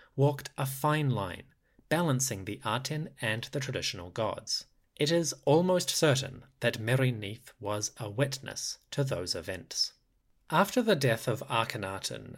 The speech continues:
Mary Neith continued in his role as High Priest of the Aten.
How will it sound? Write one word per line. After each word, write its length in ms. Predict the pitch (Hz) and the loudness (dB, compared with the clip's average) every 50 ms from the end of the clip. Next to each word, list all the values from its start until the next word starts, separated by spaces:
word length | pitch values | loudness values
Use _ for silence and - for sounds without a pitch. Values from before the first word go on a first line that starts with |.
| - - | -16 -12
Mary 380 | - 143 120 139 165 175 185 180 | -6 0 2 4 6 6 6 6
Neith 340 | 156 131 120 117 - - - - | 6 4 2 2 0 -6 -12 -10
continued 640 | - - - 131 131 131 - 147 156 151 139 135 131 | -8 -2 2 2 2 2 2 0 2 4 6 6 6
in 200 | 135 - 127 113 | 6 2 -2 -6
his 260 | 101 110 107 - - | -6 -6 -6 -6 -6
role 460 | 101 104 98 92 90 - - - - - | -2 -2 0 0 -2 -4 -8 -14 -12 -8
as 180 | 117 101 95 95 | -6 -6 -6 -4
High 340 | - - - 117 113 117 120 | -6 -2 2 4 4 4 2
Priest 420 | 120 - - 95 92 90 - - | 0 -4 -8 -6 -4 -4 -4 -4
of 120 | 98 85 - | -4 -4 -6
the 120 | - - - 104 | -8 -6 -4 -2
Aten. 480 | 101 104 - - - - - - - | -2 -2 -2 -6 -10 -10 -16 -16 -18